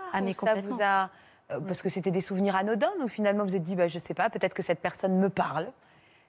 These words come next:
Speaker 2: Euh, comment vous avez réagi ? Ça vous a bouleversé ?
Speaker 1: Bah, c'était assez bouleversant parce que ça ressurgissait en cascade, euh, vraiment comme des volcans.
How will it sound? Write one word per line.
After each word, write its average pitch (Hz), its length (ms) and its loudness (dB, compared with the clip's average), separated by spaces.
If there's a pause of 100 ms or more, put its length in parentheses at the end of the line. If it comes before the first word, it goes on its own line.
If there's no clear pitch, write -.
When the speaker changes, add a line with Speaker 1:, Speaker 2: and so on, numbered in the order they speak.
(140)
Speaker 2:
Euh, 185 220 4 (400)
comment 214 180 2
vous 220 120 4
avez 185 140 4
réagi ? 185 320 2
Ça 196 120 2
vous 202 100 0
a 202 60 4
bouleversé ? 220 460 0 (520)
Speaker 1:
Bah, 202 100 2
c'était 254 280 2
assez 285 220 2
bouleversant 247 600 2
parce 285 180 0
que 214 100 -4
ça 202 220 0
ressurgissait 220 600 0
en 254 80 2
cascade, 202 580 -2 (340)
euh, 180 80 -4
vraiment 220 380 0
comme 233 240 2
des 226 120 4
volcans. 220 440 2